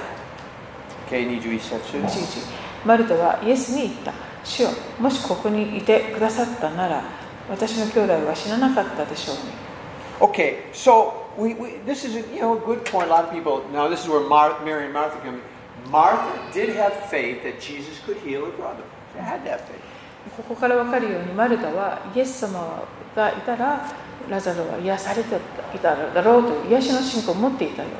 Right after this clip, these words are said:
Speaker 2: ですね。
Speaker 1: But she somehow, the, the step from healing a sick person to raising the dead was a big step, okay?
Speaker 2: その病人が癒されるという信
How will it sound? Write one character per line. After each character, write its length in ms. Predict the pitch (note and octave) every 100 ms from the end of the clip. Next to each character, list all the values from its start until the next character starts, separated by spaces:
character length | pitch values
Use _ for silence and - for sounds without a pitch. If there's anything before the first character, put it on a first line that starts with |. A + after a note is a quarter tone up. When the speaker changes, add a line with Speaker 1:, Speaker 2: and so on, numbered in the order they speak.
| -
Speaker 2:
で 60 |
す 60 | C3+
ね。 60 | F#3+
Speaker 1:
But 200 | G#3+ C#4+
she 200 | - G3
somehow, 920 | - A#3 A#3+ G3+ F3+ D#3+ D3+ D3 - - -
the, 100 | D#3 -
the 60 | D#3
step 560 | - - - A3 A3+
from 160 | E3+ C3+ A#2+ - - -
healing 320 | C4 C#4 A#3+
a 60 | G3
sick 400 | - A#3 A#3+ -
person 400 | D#3 - C3+ B2+ - -
to 100 | E3
raising 360 | F3 G3+ E3+ E3
the 120 | D3+
dead 240 | E3+ D3+
was 160 | B2+ B2
a 60 | A#2 -
big 440 | D#3 F3 D3+ - -
step, 420 | - - - B2 - - - G2
okay? 380 | D3+ C#3+ F3+ - - - - G3
Speaker 2:
そ 140 | F#3+ G3+
の 200 | G3 F3+ - - -
病 240 | A#3+ C#4+ C#4
人 300 | C4+ A#3+ A#3
が 180 | A3+ F#3+
癒 160 | G#3
さ 140 | G3 F#3+
れ 100 | F#3
る 140 | A3+
と 100 | A3+
い 220 | D#3+ D#3+
う 20 | D#3
信 300 | - E3+